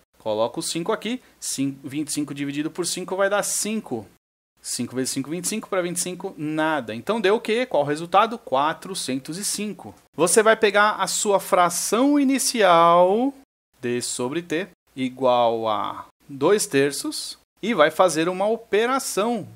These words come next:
com esse quatrocentos e cinco. Colocar ele aqui e aqui, multiplicar em cima e embaixo. Então esse quatrocentos e cinco ele veio pra cá e ele foi multiplicado em cima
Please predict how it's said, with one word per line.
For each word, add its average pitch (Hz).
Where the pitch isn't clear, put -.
com 123
esse 131
quatrocentos 160
e 208
cinco. 175
Colocar 117
ele 156
aqui 175
e 160
aqui, 185
multiplicar 160
em 170
cima 214
e 202
embaixo. 180
Então 135
esse 139
quatrocentos 143
e 175
cinco 196
ele 196
veio 143
pra 180
cá 170
e 110
ele 120
foi 120
multiplicado 139
em 196
cima 175